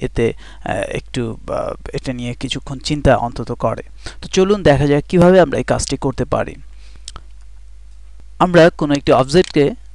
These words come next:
গ্রাফিক্স স্টাইল প্রয়োগ করতে চাইলে সেই অবজেক্টটি নির্বাচন করে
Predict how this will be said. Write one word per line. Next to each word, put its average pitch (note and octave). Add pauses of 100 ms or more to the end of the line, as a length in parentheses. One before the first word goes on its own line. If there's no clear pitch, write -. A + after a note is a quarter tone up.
(360)
গ্রাফিক্স C#3
স্টাইল E3+
প্রয়োগ C#3
করতে -
চাইলে B2+
সেই C3+
অবজেক্টটি -
নির্বাচন C#3
করে B2+